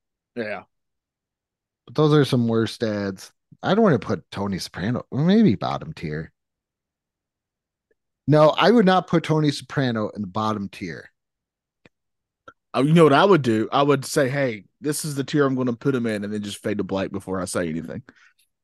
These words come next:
Speaker 2: Because there was an episode where one of the, one of the guys from another family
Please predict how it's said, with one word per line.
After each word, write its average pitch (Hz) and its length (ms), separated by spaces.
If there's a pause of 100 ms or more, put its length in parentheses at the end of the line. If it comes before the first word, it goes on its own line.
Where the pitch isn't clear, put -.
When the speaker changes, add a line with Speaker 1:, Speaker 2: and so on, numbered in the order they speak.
(580)
Speaker 2:
Because 127 340
there 127 160
was 135 300
an 143 160
episode 104 720 (880)
where 110 560 (680)
one 120 340
of 131 140
the, 120 180 (640)
one 123 220
of 131 120
the 127 100
guys 117 460
from 107 520 (200)
another 113 600
family 147 720